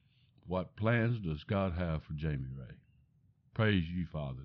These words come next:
Thank you. Now, some of you may be wondering why God chose not to heal my brother. I don't have a definitive answer,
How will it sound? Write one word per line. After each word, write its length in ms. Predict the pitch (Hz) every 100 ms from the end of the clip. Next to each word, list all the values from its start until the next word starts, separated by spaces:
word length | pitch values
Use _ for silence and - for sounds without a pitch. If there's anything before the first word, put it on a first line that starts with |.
| 67
Thank 300 | 95 76 -
you. 60 | 50 - _ _ _ _ _ _ _ _ _ -
Now, 120 | 110
some 260 | 120 175 175
of 100 | 131
you 140 | 139
may 200 | 135 120
be 180 | 117 107
wondering 480 | 98 90 78 90 101 - _ _ _ _ 80
why 300 | 98 120 123
God 340 | 123 113 104
chose 380 | - 120 98 85
not 360 | 104 104 85 -
to 80 | 90
heal 300 | 80 87 87
my 220 | 85 80
brother. 280 | 82 98 71 - _ _ _ _ _ _ _ _ _ _ _ _ _ _ _ _ _ _ _ -
I 120 | 143
don't 240 | 151 151 120
have 260 | 135 135
a 60 | 123
definitive 600 | 101 87 113 110 92 90
answer, 360 | 90 80 -